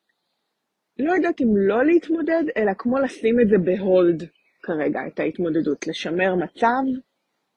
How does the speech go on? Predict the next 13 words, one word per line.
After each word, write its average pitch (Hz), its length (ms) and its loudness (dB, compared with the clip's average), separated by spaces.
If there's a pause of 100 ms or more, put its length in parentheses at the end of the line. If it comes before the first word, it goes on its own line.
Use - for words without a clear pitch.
(2000)
אמ, 175 640 0 (640)
לעשות 214 500 4
איזה 220 220 4
כמה 226 240 0
פעולות 202 360 4
כדי 208 260 6
להרגיע 170 680 4 (160)
את 202 100 -6
הסיטואציה, 185 640 -2
כדי 160 160 -2
שלא 175 240 0
תהיה 180 220 2
הידרדרות, 165 880 0